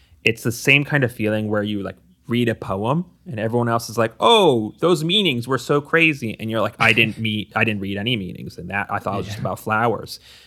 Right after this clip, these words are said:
Speaker 1: And, like, that's how it can
Speaker 2: <laughs>
Speaker 1: feel when you read financials, 'cause, like, accountants are telling you to see this or that or the ratios. It's really just in the beginning, looking at it, you know, once a month and getting used to it. And as time goes on,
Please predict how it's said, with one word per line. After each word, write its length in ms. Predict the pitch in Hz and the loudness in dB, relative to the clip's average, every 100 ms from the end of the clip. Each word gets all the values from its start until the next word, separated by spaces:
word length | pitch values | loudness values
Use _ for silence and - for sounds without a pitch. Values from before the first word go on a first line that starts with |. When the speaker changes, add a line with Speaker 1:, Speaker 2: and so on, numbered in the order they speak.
| - | -2
Speaker 1:
And, 120 | 127 | 4
like, 160 | 139 131 - - 131 143 | 4 4 -4 -10 -4 6
that's 220 | 165 - | 6 8
how 180 | 208 208 | 6 6
it 80 | - | 4
can 120 | 143 | 0
Speaker 2:
<laughs> 180 | - 160 | 0 0
Speaker 1:
feel 340 | 214 190 113 | 4 6 6
when 100 | 120 | 4
you 120 | 120 | 2
read 180 | 127 120 | 2 0
financials, 600 | 117 113 180 - 113 104 | -2 0 0 0 -2 0
'cause, 180 | 123 120 | -2 0
like, 300 | 113 110 - _ _ _ 123 | 0 -2 -8 _ _ _ 0
accountants 440 | 117 160 180 170 | 4 2 2 2
are 80 | 123 | 2
telling 280 | - 131 131 | 2 2 4
you 100 | 113 | 2
to 60 | |
see 280 | 98 - 123 | 0 -2 -2
this 300 | 104 127 120 | 2 0 0
or 100 | 95 | -6
that 380 | 92 120 117 101 | 4 6 6 2
or 160 | 104 101 | -4 -8
the 120 | 98 | -6
ratios. 800 | 98 120 147 - 107 98 82 - _ _ _ _ - | 0 2 2 0 -8 -8 -10 -14 _ _ _ _ 0
It's 200 | 151 - | 0 2
really 360 | 139 202 214 185 | 2 4 4 4
just 280 | 151 - - | 0 0 -2
in 100 | 127 | 2
the 80 | 120 | 4
beginning, 560 | 117 113 123 160 170 - _ _ _ - | 2 2 0 0 -2 -4 _ _ _ -4
looking 400 | 113 135 - 143 | 0 0 2 4
at 200 | 139 139 | 6 6
it, 200 | 139 - | 2 -4
you 100 | 107 | -8
know, 140 | 101 92 | -6 -6
once 360 | 90 113 131 | 0 0 2
a 80 | 135 | -2
month 440 | 104 98 95 - _ - | -2 -2 -6 -12 _ 2
and 180 | 117 107 | 4 4
getting 300 | 113 104 98 | 2 0 -2
used 340 | 104 147 147 - | 0 0 2 2
to 140 | 139 | 4
it. 180 | 131 - _ _ - | 2 0 _ _ -2
And 80 | 113 | 0
as 140 | 110 | 0
time 260 | - 135 165 | -2 0 2
goes 260 | 170 139 | 4 4
on, 380 | 98 98 98 95 | 2 -2 -4 -6